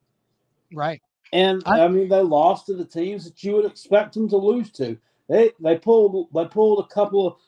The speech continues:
Speaker 2: I, I, it's the L S U game. That's, that, that, that's an upset. Um, you know, uh, but th-, I mean, really pull any, any shockers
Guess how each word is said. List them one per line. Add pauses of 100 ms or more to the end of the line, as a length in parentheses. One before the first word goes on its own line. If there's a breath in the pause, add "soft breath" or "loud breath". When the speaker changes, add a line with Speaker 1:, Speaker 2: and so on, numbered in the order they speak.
(160)
Speaker 2:
I,
I,
it's
the
L
S
U
game.
That's,
that,
that,
that's
an
upset. (520)
Um, (220)
you
know, (140)
uh,
but
th-,
I
mean,
really (120)
pull
any,
any
shockers